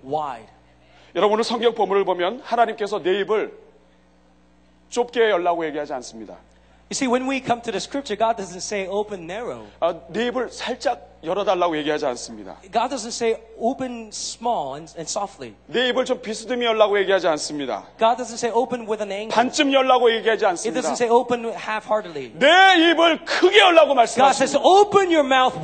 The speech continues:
Speaker 1: wide."
Speaker 2: 여러분, 이 영어로 된 표현이 더 좋아요. Wide.
Speaker 1: 넓게.
Speaker 2: Open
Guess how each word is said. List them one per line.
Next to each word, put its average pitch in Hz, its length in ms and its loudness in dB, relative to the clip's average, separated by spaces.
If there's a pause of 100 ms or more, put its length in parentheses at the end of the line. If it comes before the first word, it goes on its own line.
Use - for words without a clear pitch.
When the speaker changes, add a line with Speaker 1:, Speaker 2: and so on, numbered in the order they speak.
Speaker 1:
wide." 175 480 2 (540)
Speaker 2:
여러분, 320 240 4
이 302 100 0
영어로 370 400 8
된 349 160 2
표현이 311 280 0
더 269 120 2
좋아요. 254 280 4 (160)
Wide. 339 1000 10 (460)
Speaker 1:
넓게. 359 760 6 (4000)
Speaker 2:
Open 349 580 6